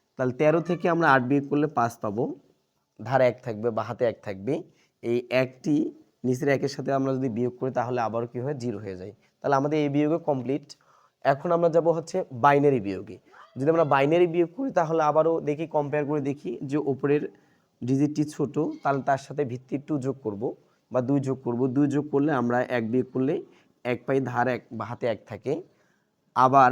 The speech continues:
ধারে একটা নিচের সাথে যোগ হবে, তাহলে দুই। উপরেরটা তাহলে কত হচ্ছে? দুই হচ্ছে। দুই, দুই মিলে গেল শূন্য।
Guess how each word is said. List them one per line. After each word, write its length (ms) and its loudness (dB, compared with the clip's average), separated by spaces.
ধারে 260 0
একটা 220 0
নিচের 340 0
সাথে 200 0
যোগ 240 0
হবে, 280 -2
তাহলে 240 0
দুই। 340 -4
উপরেরটা 360 -2
তাহলে 380 0
কত 140 -4
হচ্ছে? 340 -6
দুই 280 0
হচ্ছে। 340 -2
দুই, 300 2
দুই 160 4
মিলে 200 2
গেল 200 0
শূন্য। 500 -4